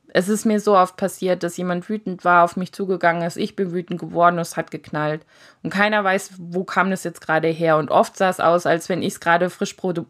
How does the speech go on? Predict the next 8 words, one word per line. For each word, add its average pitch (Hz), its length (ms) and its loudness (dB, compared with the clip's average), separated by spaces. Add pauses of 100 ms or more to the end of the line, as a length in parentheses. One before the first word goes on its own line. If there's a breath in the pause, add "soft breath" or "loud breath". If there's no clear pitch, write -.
(100)
provozieren 185 760 -4
würde, 175 340 -2 (800 soft breath)
was 185 200 2
gar 185 160 4
nicht 196 180 -2
der 185 80 0
Fall 170 300 2
ist. - 400 -6